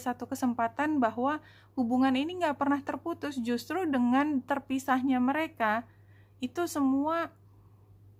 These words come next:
akan menjadi lebih baik. Dan kita menerima, embracing ya, menerima situasi itu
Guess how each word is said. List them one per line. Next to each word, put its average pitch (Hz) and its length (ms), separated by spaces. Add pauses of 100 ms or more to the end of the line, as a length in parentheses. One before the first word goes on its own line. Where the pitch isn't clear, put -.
(220)
akan 294 320
menjadi 254 240
lebih 240 320
baik. 262 240
Dan 254 160
kita 311 320
menerima, 269 880 (1120)
embracing 247 720
ya, 208 320
menerima 240 720
situasi 233 720
itu 302 400